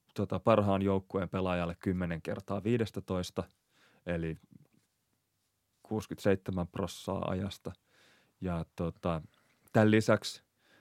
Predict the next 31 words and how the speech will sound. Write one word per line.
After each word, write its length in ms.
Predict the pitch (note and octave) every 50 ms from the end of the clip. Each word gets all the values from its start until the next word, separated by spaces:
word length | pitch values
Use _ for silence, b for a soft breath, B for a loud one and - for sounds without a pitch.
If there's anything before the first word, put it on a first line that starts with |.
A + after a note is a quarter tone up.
| b -
ää, 180 | - F2+ F2 -
Antetokounmpo 840 | G#2+ A2 G2+ A2+ G2+ - F#2+ - - G2+ F#2+ F#2 F2 - F#2+ F#2 F#2+
on 100 | F#2+ G2
N 220 | G2 G2 G2+ F2
B 40 | F#2
A:n 180 | F2+ F2 E2+ -
top 160 | - G2 F#2 - -
kympissä 460 | - G2 F2+ E2+ - F#2+ - - -
pisteissä, 640 | - A2 G#2+ G2+ - - G#2 F#2+ F2 - - F2+
levypalloissa, 720 | F2 F2+ F2+ F2+ F2 - G2+ F#2+ - - G#2+ - - - G2
heiton 300 | F2+ G2+ G2+ - F#2 F2
torjunnoissa 640 | - G2 G2 - G#2 - - - - - - - - b b b b b b b b -
ja 60 | E2+
heittoprosentissa 1040 | G2+ A2+ A2+ G2+ - G2+ - - A2 A#2 A#2 A#2+ A2 G2+ - G2 - - - F2+
ja 100 | F#2+ F#2+
heittää 500 | F2 F#2 F#2+ F2 - - G2+ G2 G2+ - - b b b b b b _ -
melkein 440 | G2 G2 F2 E2+ - - F#2 F2+
Shaquille 440 | - - F#2 F2+ - - F#2 F#2 F#2
O'Neal-tyylisellä 960 | F#2+ G2 F#2 F2+ F#2 G2+ G#2 G2+ - - E2+ - E2 E2+ - - - F#2+ F#2+ E2
melkein 360 | D#2+ E2 F#2+ - - E2 -
kuudenkymmenenviiden 800 | - - F2 F2 F2+ - E2+ F2+ F#2+ - - - - - E2 -
prosentin 400 | - - - - - - - -
tarkkuudella 560 | - - - - - - - - - G1+ - -
pelitilanne 560 | - F2 - - - - - - - - - - -
heittonsa. 540 | - - - - _ - - - - - b b b b b b b b
Eli 140 | - F2 F#2
hänellä 340 | F#2 G2+ G#2 A2+ G#2+ G#2 G2+
on 100 | G2 G2
hyvin, 280 | A2 G#2+ G#2+ G#2 F#2+
hyvin 240 | F#2 F2 F2+ F2+ D#2+
vankka 400 | F#2 F#2+ F2+ F2+ - _ - C#2+